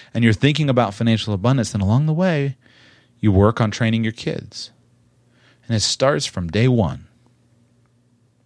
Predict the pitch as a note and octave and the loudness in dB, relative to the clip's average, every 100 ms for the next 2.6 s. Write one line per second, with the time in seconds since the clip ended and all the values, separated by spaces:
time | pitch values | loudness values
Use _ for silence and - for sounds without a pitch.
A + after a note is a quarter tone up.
0 | _ _ A2 G#2 B2 A#2 - D#3 C3+ G#2 | _ _ -8 -2 0 0 0 0 0 0
1 | - - - - - - B2 D3 B2 G#2+ | -6 -10 -14 -20 -8 -2 0 2 0 2
2 | D#3 - C#3+ G#2 D#2 D2+ | 0 0 -4 -4 -6 -8